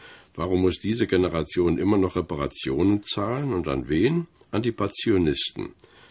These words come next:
damit sie das palästinensische Volk unterdrücken." Ich zweifle nicht daran, dass das große deutsche Volk ein solches Szenario nicht befürwortet. Da wird er natürlich vielen Deutschen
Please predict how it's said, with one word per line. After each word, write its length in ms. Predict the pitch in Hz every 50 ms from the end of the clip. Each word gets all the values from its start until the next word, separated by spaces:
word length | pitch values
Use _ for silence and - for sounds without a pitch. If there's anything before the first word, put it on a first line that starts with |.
| -
damit 240 | - 67 78 90 -
sie 80 | - 87
das 160 | 78 76 -
palästinensische 880 | - - 85 73 76 - - - 69 71 87 104 104 - 98 90 80 76
Volk 480 | 73 - - 82 80 85 85 85 - -
unterdrücken." 800 | 85 76 78 73 69 - - 60 58 60 - - - - - - _ _ _ _ _ _ - - - - - - - -
Ich 120 | - -
zweifle 400 | - - 85 78 - - 80 71
nicht 200 | 78 - - -
daran, 220 | 101 92 98 101 95
dass 140 | 82 78 -
das 180 | 76 67 -
große 320 | - 78 78 80 - 76 -
deutsche 360 | - 69 73 78 - - 87
Volk 280 | - - 85 82 80
ein 140 | - 64 64
solches 380 | 62 64 71 78 85 92 82 -
Szenario 640 | - - 80 67 62 62 67 76 76 76 85 85 76
nicht 320 | 67 67 76 - - -
befürwortet. 840 | - 90 80 - - 71 65 - - 64 60 - - - - - - _ _ _ - - - - - _ _ _ - _ -
Da 220 | 76 73 65 -
wird 200 | 82 95 92 -
er 80 | 101 98
natürlich 540 | 98 98 95 92 - - 90 85 82 - -
vielen 400 | - - 95 95 98 98 92 78
Deutschen 480 | 80 76 82 87 - - 98 90 82